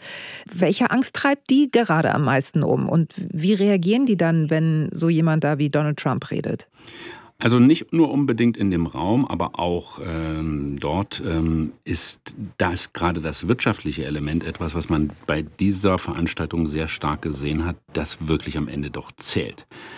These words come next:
Speaker 2: Also wenn man sich, äh, überlegt, sozusagen, ich bin jetzt ein Investor, ich lege Geld irgendwo global an. Und ich habe mit einigen gesprochen, da gibt's ja große Firmen, pimco zum Beispiel ist eine oder BlackRock, äh, die halt auch nicht nur für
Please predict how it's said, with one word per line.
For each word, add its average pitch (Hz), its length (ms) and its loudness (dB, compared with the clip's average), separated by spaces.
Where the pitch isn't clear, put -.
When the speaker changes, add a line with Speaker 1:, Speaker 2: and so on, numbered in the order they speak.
Speaker 2:
Also 82 300 -4
wenn 85 100 2
man 92 220 4
sich, 87 280 -6
äh, 82 420 -4
überlegt, 80 1000 -4
sozusagen, 85 500 -2
ich - 160 -8
bin 90 140 2
jetzt 82 160 -4
ein 78 100 -4
Investor, 101 720 0
ich 80 140 -10
lege 76 220 -6
Geld 67 280 -4
irgendwo 69 320 -6
global 69 580 -2
an. 71 280 -10
Und 85 100 2
ich - 80 0
habe 101 100 0
mit 87 160 0
einigen 87 300 4
gesprochen, 78 320 -6
da 73 60 -6
gibt's 73 160 -8
ja - 80 -6
große - 260 -8
Firmen, 101 420 4
pimco 95 440 2
zum 85 160 -4
Beispiel 78 320 -4
ist - 160 -8
eine 76 240 -4
oder 71 160 -8
BlackRock, 87 560 -4
äh, 78 160 -4
die 76 240 -2
halt - 180 -4
auch 80 340 -6
nicht 87 380 -2
nur 80 80 -4
für 78 160 -8